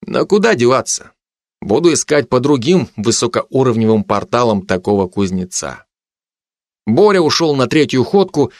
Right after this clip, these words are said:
а я раздавал последние распоряжения перед уходом. Править от моего имени будут клинки, а их помощниками станут люди. Глава местных целителей Фрилла Тук и самый богатый купец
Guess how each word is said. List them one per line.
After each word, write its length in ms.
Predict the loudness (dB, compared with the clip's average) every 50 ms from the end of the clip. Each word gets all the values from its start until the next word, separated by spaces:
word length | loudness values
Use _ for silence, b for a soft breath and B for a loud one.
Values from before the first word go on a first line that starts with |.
| b b b b
а 140 | -2 0 2
я 180 | 2 4 2
раздавал 440 | 2 0 0 0 2 2 2 0 0
последние 640 | 0 -2 -2 0 0 2 2 2 2 2 0 0
распоряжения 720 | 0 0 -2 -2 -2 0 0 0 0 0 0 0 -2 -2 -2
перед 320 | 0 0 0 0 0 0
уходом. 580 | -2 -4 -4 -4 -4 -2 -2 -4 -6 -10 -14 -18 _ _ _ _ _ _ _ _ _ _ -4
Править 440 | 0 0 2 2 2 0 0 -2
от 180 | -4 -6 -6 -4
моего 320 | -2 0 2 2 2 2
имени 360 | 0 2 0 0 0 0 0 0
будут 300 | 0 -2 -2 -4 -8 -6
клинки, 640 | -2 0 0 0 0 -2 0 0 0 0 -2 -6 b b b b
а 140 | b -2 -2
их 160 | -2 -2 -2
помощниками 640 | -2 0 0 2 0 0 0 -2 -2 0 0 0
станут 460 | 0 -2 -2 -2 0 0 -2 -4 -6 -6
люди. 600 | -4 -2 0 0 0 -2 -2 -4 -4 -6 -6 -10 _ _ _ _ _ _ _ _ _ _
Глава 360 | -2 0 0 2 2 2 2 2
местных 400 | 2 2 2 2 0 -2 -2 -2
целителей 600 | 0 0 0 2 0 0 0 0 0 0 0 -2
Фрилла 500 | -4 -4 -2 2 2 4 4 2 2 -2
Тук 460 | -2 0 -2 -2 -2 -2 -6 -8 -8 _ _ _ _ _ _ _ _
и 160 | -4 -2 -2
самый 360 | -2 -2 -2 -2 0 0 0 0
богатый 520 | 0 0 0 0 0 0 -2 0 -2 -4
купец 640 | -2 -4 -6 -4 0 0 0 0 0 -2 -8 -8